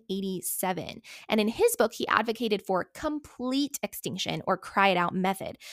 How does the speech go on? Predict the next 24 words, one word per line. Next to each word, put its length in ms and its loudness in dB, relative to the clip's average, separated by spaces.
So 120 2
simply 420 4
put, 260 2
you 100 -10
put 220 0
your 100 -2
child 340 6
in 80 -2
their 100 -2
crib, 320 -2
close 300 0
the 80 -6
door, 160 4
and 140 -4
you 80 -2
don't 280 2
come 120 0
back 200 6
until 220 2
the 60 2
morning 360 2
unless 400 2
there 160 2
is 160 -2